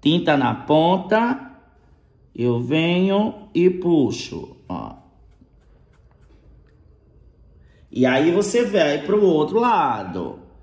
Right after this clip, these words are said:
Vem aqui, passa sempre um pouquinho do risco, tá certo? Ó, e puxa aqui o pezinho dela. Excesso, você vai varrer para dentro, tá ok? E aí vamos já outro lado.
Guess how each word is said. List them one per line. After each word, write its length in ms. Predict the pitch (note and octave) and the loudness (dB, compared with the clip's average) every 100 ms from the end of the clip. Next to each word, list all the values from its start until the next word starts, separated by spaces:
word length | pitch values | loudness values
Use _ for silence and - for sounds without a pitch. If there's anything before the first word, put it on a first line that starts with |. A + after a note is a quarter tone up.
| - - - | -20 -20 -16
Vem 380 | A2 C3+ C3 B2 | -4 0 2 0
aqui, 560 | A#2+ - - A#2+ C#3 | -4 -8 -8 -2 -2
passa 560 | C#3 F3+ F#3 A3+ - G#3+ | 0 0 2 0 -2 -8
sempre 420 | - G3 F#3 F3 | -4 -2 -2 -2
um 100 | D#3 | -4
pouquinho 440 | - D3+ D#3 F3 | -4 -6 -4 -4
do 140 | D3+ D3 | -2 -2
risco, 920 | B2 A#2+ B2 - - G#3 A#3 - - - _ _ _ _ | 0 0 0 0 -4 -4 -4 -6 -12 -20 _ _ _ _
tá 80 | F#2 | -16
certo? 460 | G2 C3 E3 F#3 G#2+ | -8 -4 -2 -2 -4
Ó, 80 | G#2 | -6
e 80 | |
puxa 320 | C3 C3 E3 E3 | -4 -4 -2 -2
aqui 100 | D#3+ | -4
o 60 | |
pezinho 560 | - E3 D3 B2 D#3 G3+ | -2 -2 -2 -2 -2 0
dela. 480 | A#3 C#3 G2 - - - - _ - | 0 0 -4 -10 -16 -20 -20 _ -12
Excesso, 1080 | G#2+ G#2 - C3+ D#3+ F#3+ G3 - A#3+ - - - _ _ | -8 -6 -4 0 2 0 -2 -6 -6 -8 -14 -20 _ _
você 180 | - A2+ | -12 -8
vai 220 | A2+ A#2 | -4 -2
varrer 640 | C3 F3 E3 D3 D#3+ - - - - - - _ | 0 0 0 -2 -2 -6 -14 -20 -20 -20 -20 _
para 300 | A#2 A2 B2+ | -6 -2 -2
dentro, 500 | F#3+ G#3+ B2+ - - - - - - - - - - | -2 -4 -6 -10 -18 -20 -20 -20 -20 -20 -20 -20 -18
tá 120 | - | -16
ok? 800 | B2 F3+ G3+ C4 - - - - | -6 2 4 2 -2 -6 -12 -12
E 160 | A#3 A3 | -2 0
aí 300 | G#3+ G#3 G3+ | 2 0 0
vamos 340 | G#3+ G#3+ F#3 | 0 0 0
já 640 | G3+ G#3+ B3+ - - - - - - | 0 0 -2 -8 -16 -20 -20 -16 -6
outro 400 | A2+ C3+ G#3 B3 | -2 0 2 2
lado. 580 | G#3+ F3+ - F#2+ F2+ | 2 -2 -6 -8 -10